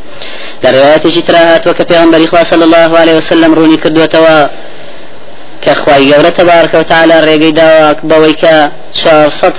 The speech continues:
هەزار کەس لە باوەڕداران ڕزگاریان بکرێ لە ناوەگری جەهەنەم و بکرێنە ناو بەهەشت. «إن الله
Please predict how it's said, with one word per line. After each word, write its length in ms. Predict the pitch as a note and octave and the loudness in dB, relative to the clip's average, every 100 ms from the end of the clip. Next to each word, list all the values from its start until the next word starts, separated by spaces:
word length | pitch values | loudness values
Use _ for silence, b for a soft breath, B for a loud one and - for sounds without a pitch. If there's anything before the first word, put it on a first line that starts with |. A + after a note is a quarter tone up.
| D3+ | -2
هەزار 300 | D#3 D#3+ D3+ - | 0 2 0 -2
کەس 120 | D3+ D3+ | 0 0
لە 60 | D3+ | 2
باوەڕداران 580 | D3+ D3+ C#3+ D3+ D#3 D3 | 2 2 2 2 2 0
ڕزگاریان 520 | D3 C#3 D#3+ D#3 D#3 D3+ | 0 0 2 2 2 0
بکرێ 220 | D3 D#3+ D3+ | 0 0 0
لە 60 | D3+ | 2
ناوەگری 360 | D3 C#3+ C#3+ | 2 2 0
جەهەنەم 360 | D3 D3 D3 D3 | 0 2 2 2
و 100 | C#3+ C#3 | 2 0
بکرێنە 340 | D#3 D3+ D3 C#3+ | -2 0 0 2
ناو 100 | C#3 C#3 | 2 2
بەهەشت. 380 | C#3 C#3 C3 - B B B B B B2 | 2 0 -2 -8 B B B B B 0
«إن 120 | C#3 C#3+ | 2 4
الله 280 | D#3 E3 | 4 2